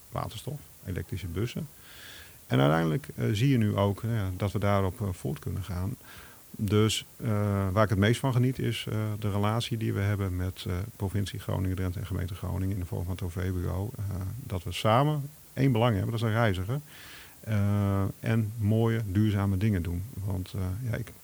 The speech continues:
denk dat er niet veel concessies zijn in Nederland die het op deze manier doen. Het is voor ons wel een bijzondere concessie. Wij zijn niet opbrengstverantwoordelijk. Eh, dat betekent dat alle kaartjes en alles wat verkocht wordt, geven we aan het O V bureau. En samen met ons, eh, ja,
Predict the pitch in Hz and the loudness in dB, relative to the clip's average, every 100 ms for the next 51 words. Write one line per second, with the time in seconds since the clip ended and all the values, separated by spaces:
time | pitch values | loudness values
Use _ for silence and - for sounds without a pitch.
0 | 131 113 107 - 104 101 117 131 123 113 | -4 0 0 -2 -2 -2 0 0 0 -2
1 | - 120 - 104 110 104 104 107 107 101 | -2 -4 -4 -2 0 0 2 0 0 -2
2 | 101 101 98 92 95 95 98 95 95 92 | -4 -4 -4 -2 -2 -2 -2 -2 -2 -2
3 | 151 - - - - - - - - 160 | -4 -6 -20 -20 -20 -20 -12 -4 4 8
4 | 123 110 98 104 147 156 139 135 147 - | 8 8 6 4 2 2 -2 0 -2 -2
5 | 139 - - 113 123 127 107 101 - - | -6 -6 -10 0 4 4 4 2 0 -4
6 | 107 101 92 98 95 120 135 131 - - | -2 0 -2 -2 -2 0 0 -2 -6 -8
7 | 107 95 92 98 101 92 92 107 98 120 | -6 -6 -6 -2 -2 -2 -2 -2 -2 -4
8 | - - 143 147 - 92 - - 113 131 | -12 0 4 4 2 -6 -8 -10 -10 -2
9 | 143 107 101 - 104 92 101 123 110 92 | 0 0 -4 -4 -6 -6 -2 0 0 0
10 | 90 90 131 147 143 143 147 - - - | -4 -2 0 0 0 0 -4 -10 -20 -20
11 | - - - 120 120 107 101 110 113 - | -10 -6 2 4 4 4 2 0 0 -2
12 | 110 98 98 98 107 104 | -2 0 0 -2 -2 -4